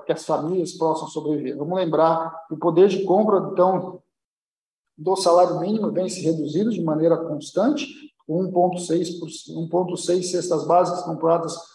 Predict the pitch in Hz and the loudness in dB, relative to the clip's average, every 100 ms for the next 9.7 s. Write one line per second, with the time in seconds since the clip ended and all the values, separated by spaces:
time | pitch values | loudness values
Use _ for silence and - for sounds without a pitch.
0 | _ 170 202 - 180 170 160 160 160 143 | _ -4 -2 2 2 2 2 4 2 0
1 | 170 214 196 - - 185 196 196 160 160 | 0 0 -2 -6 -6 -2 0 0 2 2
2 | 170 160 147 - 165 160 160 147 160 196 | 2 0 -2 -2 -4 -4 -4 -2 -2 -4
3 | 185 180 175 175 180 175 165 175 160 - | -4 -2 -2 -4 -6 -6 -2 0 0 -2
4 | 143 117 - - _ _ _ - 123 123 | -4 -6 -12 -20 _ _ _ 2 4 4
5 | 262 254 - 269 196 226 269 - 269 269 | 4 2 4 4 4 2 0 0 -2 2
6 | 311 - 190 190 190 165 165 175 151 151 | 2 2 2 2 0 0 0 -2 -2 -4
7 | - - 120 165 170 - - - 180 185 | -8 -10 -8 0 0 0 -6 -10 -8 -6
8 | 202 - 190 - 190 185 180 - 160 170 | -4 0 2 2 -2 2 0 2 -2 -2
9 | 160 180 - - 156 156 156 | 0 0 0 0 0 0 -2